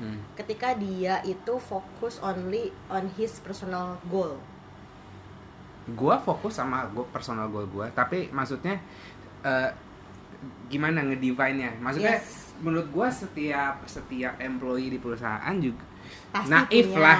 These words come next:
Speaker 1: naif
Speaker 2: betul.
Speaker 1: lah kalau misalnya kayak, "Gua bekerja untuk perusahaan." Enggak, pasti buat personal goal gua gitu. Tapi how you define ini punya hidden agenda atau memang sebenarnya memang ya personal goal tapi tetap,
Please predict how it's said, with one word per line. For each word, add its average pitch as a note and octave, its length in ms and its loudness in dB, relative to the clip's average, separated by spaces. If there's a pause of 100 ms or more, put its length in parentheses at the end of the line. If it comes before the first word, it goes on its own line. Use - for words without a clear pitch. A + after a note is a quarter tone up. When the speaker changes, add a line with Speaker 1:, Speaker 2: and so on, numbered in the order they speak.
Speaker 1:
naif E3 280 4
Speaker 2:
betul. F3+ 100 0
Speaker 1:
lah F3+ 80 6
kalau D#3 160 4
misalnya D#3+ 240 -2
kayak, E3 220 -8
"Gua D#3+ 240 -4
bekerja E3+ 360 -2
untuk E3 160 -2
perusahaan." D3+ 200 -2
Enggak, D#3+ 180 2
pasti F#3+ 240 4
buat F#3 200 4
personal E3 360 2
goal D3 240 0
gua D3+ 200 -2
gitu. A#2 180 -6
Tapi G#3 340 -2 (720)
how F3+ 200 6
you F#3 220 4
define C#3 720 0 (480)
ini D3 500 -2
punya D3+ 240 -4
hidden B2 300 -2
agenda A#2+ 380 -4
atau D3 140 -4
memang F3 340 -2
sebenarnya C3+ 440 -6
memang B2 400 -6 (220)
ya G#2 480 -10
personal A2 400 -10
goal C3 160 -6
tapi B2 200 -10
tetap, A2 300 -8